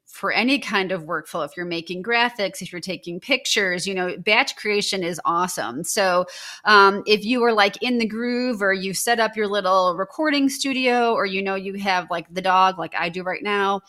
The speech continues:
quietly away somewhere else in the house, so you're not interrupted with barks. Um, you know, if, if you can set aside a time, it might be best that you can record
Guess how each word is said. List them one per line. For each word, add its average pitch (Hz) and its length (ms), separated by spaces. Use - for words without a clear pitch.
quietly 208 580
away 202 380
somewhere 196 320
else 196 180
in 196 80
the 185 60
house, 254 400
so 233 60
you're 208 120
not 208 220
interrupted 214 500
with 190 240
barks. 240 460
Um, 196 520
you 240 100
know, 247 100
if, 226 180
if 226 160
you 254 680
can 240 200
set 233 220
aside 226 340
a 202 60
time, 175 760
it - 220
might 185 220
be 185 140
best 247 500
that - 100
you 196 140
can 190 180
record 190 680